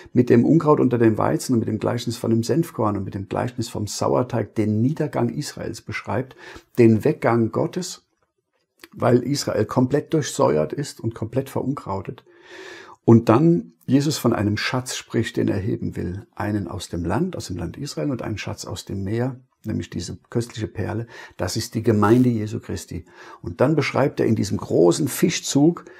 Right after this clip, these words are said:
wo allerlei Gattung gefangen wird, die nachher auch aussortiert wird, ja,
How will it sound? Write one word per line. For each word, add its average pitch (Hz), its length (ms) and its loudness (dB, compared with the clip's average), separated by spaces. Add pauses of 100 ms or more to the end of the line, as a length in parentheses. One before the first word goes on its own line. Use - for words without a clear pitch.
(200)
wo - 100 0
allerlei 151 520 4
Gattung 135 420 0
gefangen 127 540 2
wird, 156 420 2
die 127 80 4
nachher 120 460 2
auch 113 180 0
aussortiert 165 800 2
wird, 175 320 -4
ja, 143 200 -4